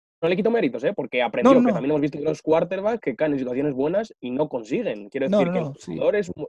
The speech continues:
Speaker 1: es, no le quito méritos, es el M V P, sin duda. A mí me parece el mejor quarterback de la N F L actual. No creo que haya muchas dudas, sinceramente. Pero, pero la situación es, eh, en la que cayó fue espectacular y la ayudó. Tenemos que decir que la ayudó.
Speaker 2: Yo, yo tal vez, fíjate, yo,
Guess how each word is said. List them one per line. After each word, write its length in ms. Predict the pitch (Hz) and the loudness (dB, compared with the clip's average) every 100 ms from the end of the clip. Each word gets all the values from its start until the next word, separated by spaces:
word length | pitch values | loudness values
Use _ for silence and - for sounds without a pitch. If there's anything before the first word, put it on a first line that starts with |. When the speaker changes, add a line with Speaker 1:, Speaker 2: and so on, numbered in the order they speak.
| - | -10
Speaker 1:
es, 200 | 113 - | -14 -12
no 180 | 120 123 | -6 -4
le 100 | 143 | -2
quito 180 | 143 | -2
méritos, 360 | 131 147 113 120 | -2 -2 -4 -6
es 100 | 120 | -8
el 100 | 113 | -10
M 80 | 113 | -10
V 120 | 107 | -8
P, 120 | - | -4
sin 200 | 143 110 | -6 -4
duda. 160 | 117 151 | -4 -4
A 40 | |
mí 100 | 117 | -2
me 120 | 135 147 | -4 -2
parece 240 | 127 - | -2 -4
el 60 | 117 | -8
mejor 240 | - 120 | -6 -6
quarterback 400 | 113 123 123 113 | -2 -4 -4 -6
de 60 | 110 | -6
la 60 | |
N 100 | 113 113 | -8 -10
F 120 | - | -12
L 120 | 113 | -12
actual. 360 | 107 - 113 165 _ _ | -12 -8 -8 -8 _ _
No 140 | 131 131 | -4 0
creo 160 | 135 | 0
que 60 | 120 | 0
haya 140 | 120 | -2
muchas 320 | 117 117 107 | -4 -10 -10
dudas, 380 | 104 113 143 151 - | -8 -6 -6 -6 -12
sinceramente. 640 | 113 101 117 110 113 - _ _ _ _ _ _ - | -14 -8 -6 -6 -8 -12 _ _ _ _ _ _ -12
Pero, 260 | 117 110 107 - | -6 -6 -8 -10
pero 240 | 131 113 | -6 -6
la 100 | 110 | -6
situación 380 | 123 117 107 117 | -8 -8 -6 -4
es, 180 | 160 - | -6 -6
eh, 260 | 123 120 117 | -6 -4 -4
en 120 | 107 | -6
la 100 | 113 | -8
que 120 | 104 107 | -6 -6
cayó 220 | 101 135 | -6 -6
fue 120 | 165 | -6
espectacular 640 | 151 117 - 104 104 104 | -6 -8 -8 -8 -8 -4
y 60 | 139 | -2
la 80 | 139 | -2
ayudó. 440 | 113 104 131 98 101 98 - | -2 -2 -2 -4 -14 -20 -14
Tenemos 240 | 110 110 | -12 -8
que 80 | 123 | -8
decir 160 | 113 | -6
que 100 | 113 | -4
la 60 | 131 | -2
ayudó. 300 | 117 104 135 _ _ _ | -2 -6 -12 _ _ _
Speaker 2:
Yo, 160 | 156 196 | 0 0
yo 160 | 165 220 | 2 2
tal 160 | 262 262 | 4 2
vez, 120 | 247 | 4
fíjate, 240 | 202 160 | 2 2
yo, 100 | 160 | -2